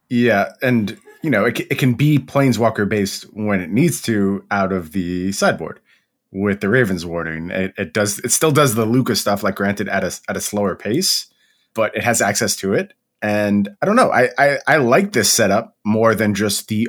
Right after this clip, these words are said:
older versions that were just, "Here's this thing," because that was really, really easy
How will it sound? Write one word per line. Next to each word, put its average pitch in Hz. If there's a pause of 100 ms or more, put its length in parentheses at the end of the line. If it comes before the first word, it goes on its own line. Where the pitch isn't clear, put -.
older 110
versions 98
that 95
were 92
just, - (460)
"Here's 87
this 90
thing," 131
because 101
that 139
was 110
really, 123
really 104
easy 101